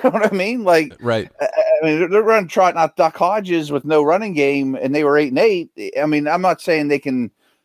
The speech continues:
Speaker 1: do that again, but I bet the offense is better than that group, and I think the skill position guys are quite good. Back to the Bengals, though, I think the offense very much turns the corner, and it,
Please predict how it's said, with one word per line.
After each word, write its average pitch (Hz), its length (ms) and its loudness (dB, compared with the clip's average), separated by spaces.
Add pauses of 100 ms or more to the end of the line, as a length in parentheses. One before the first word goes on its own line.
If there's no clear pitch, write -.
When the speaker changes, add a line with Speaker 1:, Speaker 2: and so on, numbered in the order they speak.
(200)
Speaker 1:
do 196 200 0
that 170 200 2
again, 156 600 -2
but 143 160 2
I 143 80 2
bet 170 240 -2
the 160 120 -4
offense 165 440 0
is 123 80 -12
better 160 320 2
than 113 160 -2
that 147 240 -2
group, 139 380 0 (180)
and 131 200 0
I 131 60 2
think 202 220 -4
the 139 80 -10
skill 226 320 -2
position 151 420 -8
guys 113 380 -2
are 104 40 -10
quite 117 360 -4
good. 117 360 -2 (680)
Back 247 240 2
to 339 60 -2
the 220 100 2
Bengals, 185 500 2
though, 127 460 2 (640)
I 247 160 2
think 262 180 -2
the 208 220 0
offense 165 400 2
very 143 260 2
much 139 280 -4
turns 135 340 -4
the 120 100 -10
corner, 156 520 -4 (460)
and 156 420 -2
it, 156 120 -4